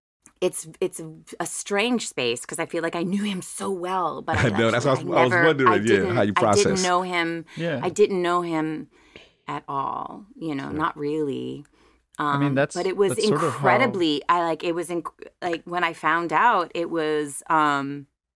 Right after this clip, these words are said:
Speaker 1: absolutely shocking. And the timing of it was incredible. That's for another day. But,
Speaker 2: Mm-hmm,
Speaker 1: um,
Speaker 2: mm-hmm.
Speaker 1: it's, uh, it was,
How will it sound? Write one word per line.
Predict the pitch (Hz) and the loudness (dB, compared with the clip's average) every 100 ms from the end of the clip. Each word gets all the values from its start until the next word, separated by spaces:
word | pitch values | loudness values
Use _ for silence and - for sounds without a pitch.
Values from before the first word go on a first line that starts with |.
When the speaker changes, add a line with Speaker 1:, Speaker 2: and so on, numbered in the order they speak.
| _ _ _ _ _ _ _ _ _ _ _ _ _ _ _ _ _ - - - | _ _ _ _ _ _ _ _ _ _ _ _ _ _ _ _ _ -20 -12 2
Speaker 1:
absolutely | 151 170 175 151 - 165 151 156 147 | 4 6 2 -2 -8 -6 -6 -6 -6
shocking. | - 143 - 135 139 | 0 -2 -2 -8 -4
And | 190 | -2
the | 196 | -2
timing | - 233 226 220 180 160 | -2 0 0 0 -2 -2
of | 147 | -2
it | 139 - | -4 -4
was | 156 143 143 - - _ _ _ _ _ _ _ _ _ _ _ _ _ _ | -6 -6 -8 -14 -20 _ _ _ _ _ _ _ _ _ _ _ _ _ _
incredible. | 185 156 175 160 147 143 139 139 - | -4 0 0 0 2 2 2 0 -4
That's | - 170 165 - | -4 -2 -2 -8
for | - 165 | -6 -2
another | 147 135 139 | -2 -2 -4
day. | 147 127 120 135 | -4 -4 -6 -8
But, | - 147 143 | -4 -2 -2
Speaker 2:
Mm-hmm, | 113 | 0
Speaker 1:
um, | 160 151 147 | 2 2 0
Speaker 2:
mm-hmm. | 143 143 - | -4 -10 -10
Speaker 1:
it's, | - 175 - - - | -6 -6 -6 -14 -4
uh, | 170 156 147 135 123 - - _ _ _ _ _ _ _ _ _ _ _ _ _ _ _ - | 0 2 2 0 -6 -10 -20 _ _ _ _ _ _ _ _ _ _ _ _ _ _ _ -12
it | 175 | -8
was, | 180 | -8